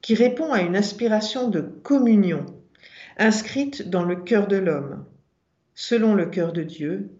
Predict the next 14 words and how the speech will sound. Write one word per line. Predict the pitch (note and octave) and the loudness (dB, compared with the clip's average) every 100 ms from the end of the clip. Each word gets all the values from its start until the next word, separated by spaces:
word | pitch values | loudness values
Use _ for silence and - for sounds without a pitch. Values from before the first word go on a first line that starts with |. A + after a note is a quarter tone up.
| _ _ - | _ _ 0
ainsi | F#3+ G3+ A#3 | 0 0 -6
qu'à | G#3+ D#3 | -4 -4
un | D#3 | -4
besoin | F3 F3+ F#3 | -6 -4 -2
de | D#3 C#3 | -2 -4
stabilité | - - - B3 A3 A#3 A3+ A3 C4 B3+ F#3+ | -6 -10 0 2 4 2 0 0 -2 -2 -4
et | |
de | F3+ D#3+ | -4 -4
fidélité | - - C4+ A3+ F#3+ E3 - - E3+ F#3 F#3 - _ _ _ _ - | -6 -8 -2 2 2 2 -8 -6 -6 -6 -8 -16 _ _ _ _ 0
au | G#3+ | 2
sein | G#3+ - F3+ | 2 0 0
de | F3+ | 0
la | C#3+ | 0
famille. | C#3+ D3+ C#3+ C#3 A#2+ - | -2 -4 -4 -6 -8 -10